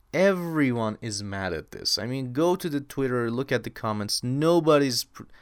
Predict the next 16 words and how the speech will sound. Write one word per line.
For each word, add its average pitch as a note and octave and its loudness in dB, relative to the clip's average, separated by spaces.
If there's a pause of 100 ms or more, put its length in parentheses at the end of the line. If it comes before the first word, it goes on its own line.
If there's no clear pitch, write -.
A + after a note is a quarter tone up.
(640)
basically, A#2 2 (460)
um, F#2+ 2 (1300)
I B2+ 4
don't B2+ 4
know, A2+ 0
endorsing B2+ 4
this. - -2 (300)
Look, - 2 (720)
we, D3+ 4 (320)
we D3+ 2
know E3 6
that D#3+ 8
we C3+ 2
don't C3 0
know B2+ 2
the, A2+ -2